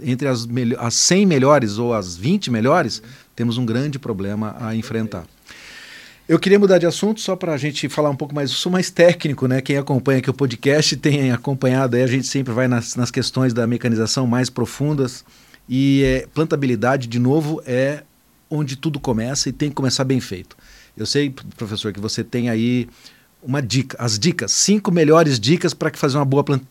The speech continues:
pl-, plantabilidade. Repete pra nós aqui, pra quem tá assistindo esse podcast, eu já entrevistei você sobre esse tema, e são as dicas de ouro aí pro produtor ser mais eficiente.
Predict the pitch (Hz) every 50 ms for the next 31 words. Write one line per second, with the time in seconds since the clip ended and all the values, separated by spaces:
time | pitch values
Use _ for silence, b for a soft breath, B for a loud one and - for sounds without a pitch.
0 | _ _ - 131 131 123 - - 139 139 143 143 131 131 127 123 104 104 101 98
1 | 90 - 131 127 123 - 160 165 - - - 139 123 127 127 127 107 117 117 -
2 | 131 - 120 113 - 127 117 127 120 113 - - 117 113 - - 110 95 98 -
3 | 127 131 147 151 - - B B B B B - 113 110 120 135 135 135 135 139
4 | 127 113 - - 139 127 123 120 - 127 110 - 131 123 120 117 - 117 - -
5 | 127 135 151 151 139 123 B B B B B B _ - 127 120 - - 139 135
6 | 151 180 165 131 113 117 147 160 156 196 185 165 143 139 151 170 143 139 147 151
7 | 135 131 123 - 135 - 131 127 120 113 - - 117 117 117 - - 127 117 113
8 | 117 117 110 113 - - - 117 98 85 - - -